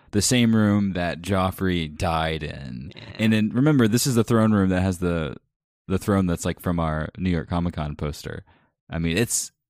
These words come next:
Speaker 1: it's a dangerous, big, faded place with lots of history. Let's march Tyrion in, in front of all of these people, all of this nobility,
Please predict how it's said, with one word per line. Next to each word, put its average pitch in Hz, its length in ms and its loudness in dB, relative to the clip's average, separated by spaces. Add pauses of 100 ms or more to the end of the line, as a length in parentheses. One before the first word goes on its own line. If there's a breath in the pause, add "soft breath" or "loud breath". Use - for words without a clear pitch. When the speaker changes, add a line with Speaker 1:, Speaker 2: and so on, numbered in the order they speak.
Speaker 1:
it's 113 120 -6
a 90 60 0
dangerous, 104 800 2
big, 95 460 0
faded 90 480 0
place 87 320 0
with 82 100 -2
lots 82 460 -2
of 90 80 -2
history. 82 560 -2 (320 loud breath)
Let's 110 180 0
march 123 320 2
Tyrion 101 420 2
in, 90 120 0
in 87 60 -2
front 95 200 2
of 90 60 0 (100)
all 113 440 2
of 98 140 -2
these 101 280 -2
people, 80 540 -6
all 110 280 2
of 110 80 0
this 107 220 0
nobility, 85 760 -2